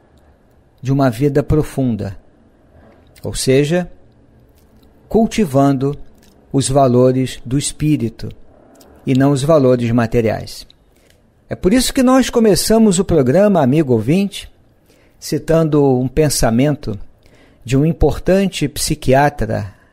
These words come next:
médico psiquiatra italiano, que viveu entre mil oitocentos e oitenta e oito e mil novecentos e setenta e quatro.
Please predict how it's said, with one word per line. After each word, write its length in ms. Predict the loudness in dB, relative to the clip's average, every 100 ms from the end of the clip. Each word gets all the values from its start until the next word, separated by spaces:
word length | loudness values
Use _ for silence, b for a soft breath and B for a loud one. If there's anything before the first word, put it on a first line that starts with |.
| -4
médico 460 | 2 2 0 -8
psiquiatra 800 | -8 -6 -6 -2 0 0 0 -2
italiano, 800 | -2 -2 -2 0 0 0 0 -4 -10 -20 _ _ _ b b b
que 100 | 0
viveu 460 | 0 2 2 4
entre 380 | 4 2 2 2
mil 260 | 2 4 4
oitocentos 920 | 2 0 -2 0 2 0 0 -2 2
e 60 |
oitenta 460 | 2 2 0 0 2
e 40 |
oito 460 | 4 4 2 2 0
e 80 | 2
mil 240 | 2 0
novecentos 800 | 2 -2 -2 -4 -4 -4 -6 -8
e 60 | -8
setenta 560 | -4 -4 -2 -4 -2
e 40 | -4
quatro. 680 | 0 0 0 -2 -6 -4